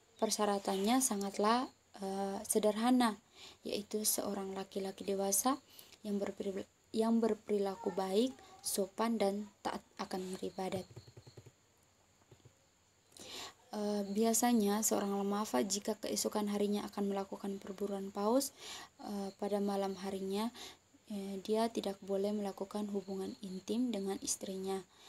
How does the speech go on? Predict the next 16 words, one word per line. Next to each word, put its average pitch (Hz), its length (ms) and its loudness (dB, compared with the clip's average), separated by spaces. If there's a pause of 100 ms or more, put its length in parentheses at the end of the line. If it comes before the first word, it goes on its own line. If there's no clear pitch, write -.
(800)
Eh, 196 400 -2 (1120)
itu 233 160 2
merupakan 233 480 4
salah 208 240 2
satu 202 240 2
pantangan 202 480 -2
yang 214 240 0
sangat 190 400 -2
penting 208 400 4 (320)
yang 208 80 -2
harus 214 240 0
dijalankan 196 720 0
oleh 202 240 0
seorang, 202 480 -2 (400)
eh, 190 240 -4
lemafa. 196 480 0